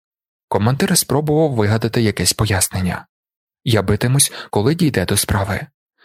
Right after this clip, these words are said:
Але якщо дозволю собі взятися за спис уже зараз, то закушу вудила. Надто насідатиму на них, нападатиму до сигналу арбітра. Повір мені, Тефте". Той вдивлявся в нього.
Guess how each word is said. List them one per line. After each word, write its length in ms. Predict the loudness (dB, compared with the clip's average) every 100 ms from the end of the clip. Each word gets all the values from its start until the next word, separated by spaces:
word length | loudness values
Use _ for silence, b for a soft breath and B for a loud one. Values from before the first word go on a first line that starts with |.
| b b
Але 240 | 0 2
якщо 340 | 2 0 0 0
дозволю 440 | 0 0 0 2
собі 280 | 0 0 0
взятися 480 | 0 0 0 0 2
за 140 | 0
спис 340 | 0 0 0 0
уже 240 | 0 2
зараз, 480 | 0 0 0 0 -2 B B
то 100 | 0
закушу 420 | 2 0 0 0
вудила. 540 | 0 0 0 -2 -6 -10 _ _ _
Надто 400 | 0 0 0 0
насідатиму 680 | 2 2 2 0 -2 0 2
на 120 | 2
них, 320 | 0 -4 -10 _ B B B
нападатиму 640 | -2 0 0 0 0 2
до 160 | 2
сигналу 500 | 2 2 2 2 0
арбітра. 580 | 0 0 0 -2 -6 -8 _ _ _
Повір 280 | -2 0 2
мені, 220 | 2 2
Тефте". 480 | 0 -2 -4 -8 -10 -14 _ _ _ _ _ -4
Той 180 | 0 2
вдивлявся 540 | 0 0 0 0 -2
в 100 | -2
нього. 320 | -2 -4 -6